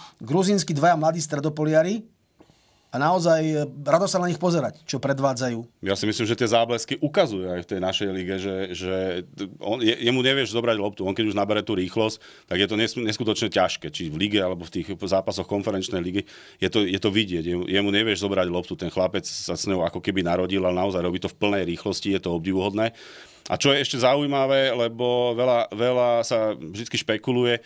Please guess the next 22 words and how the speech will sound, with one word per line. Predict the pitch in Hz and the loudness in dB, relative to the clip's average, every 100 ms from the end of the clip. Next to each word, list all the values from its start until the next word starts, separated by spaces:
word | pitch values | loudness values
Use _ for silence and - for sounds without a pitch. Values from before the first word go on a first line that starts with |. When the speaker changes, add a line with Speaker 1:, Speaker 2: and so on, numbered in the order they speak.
| - - | -10 -16
Speaker 2:
že | - 104 | -8 -2
či | 131 | 0
si | 131 | 0
budú | 123 127 120 - | 2 2 0 0
vlastne | 107 107 | -2 0
také | 110 113 | -2 -2
podobné | 123 120 120 113 | 0 0 2 0
typy | 120 117 | -2 -4
s | 107 | 0
Vladom | 107 113 | 0 2
Vajsom | 110 104 - 110 | 0 -2 -2 0
zavádzať | 95 107 113 101 | 2 2 0 -2
na | 101 | -4
ihrisku, | 104 113 - 135 127 - - - | -4 -6 -4 -4 -6 -12 -20 -4
ale | 92 101 107 110 113 113 - - 104 | 2 4 4 4 4 0 -6 -8 -4
možno | 101 107 | -2 -2
sú | 98 - 160 | 0 4 4
tam | 156 127 | 4 2
nejaké | 107 101 107 | 2 0 -2
chvíľky | - 107 104 110 | -2 0 2 0
a | 98 | 2
momenty, | 101 104 101 120 | 2 0 0 -4